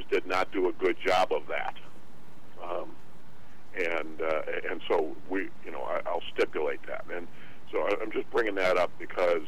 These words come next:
uh, you know, if, if you're gonna fire 'em, you're gonna fire 'em for being bad at their jobs, not for responsibility here, because I don't think, I, I don't think we're in a good spot to assign responsibility to them. Now, you wanna go to the coaching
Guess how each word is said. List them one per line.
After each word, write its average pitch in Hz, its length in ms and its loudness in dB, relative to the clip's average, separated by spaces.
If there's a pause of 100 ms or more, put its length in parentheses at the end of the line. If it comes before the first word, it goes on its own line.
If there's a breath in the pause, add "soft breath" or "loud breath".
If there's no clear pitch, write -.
(320)
uh, 78 140 2 (300)
you 98 100 -2
know, 76 180 -2
if, - 80 -4 (160)
if - 120 -4
you're 90 120 0
gonna 87 160 0
fire 117 340 6
'em, 85 100 2
you're 87 120 0
gonna 87 160 -2
fire 95 380 4
'em 80 120 -2 (160)
for 87 120 -2
being 85 460 -2
bad 87 280 2
at 78 100 0
their 76 140 0
jobs, 71 500 0 (540 soft breath)
not 90 220 2 (180)
for 78 500 2 (480)
responsibility 73 1120 -2
here, 53 200 -2 (120)
because - 180 -4
I 78 80 0
don't 85 180 -2 (140)
think, 85 160 -2 (720)
I, 87 160 -2
I - 40 -2
don't 87 120 -2
think 95 200 -2
we're 80 80 -2
in 76 60 -4
a - 80 -4
good - 200 -2
spot 69 300 -2 (100)
to - 140 -2
assign 69 400 -4
responsibility 65 960 -4
to - 280 -4
them. 82 220 -2 (560 soft breath)
Now, 127 120 4
you 82 140 -2
wanna 82 220 -2
go 82 140 2
to - 40 2
the - 140 -4
coaching 147 320 2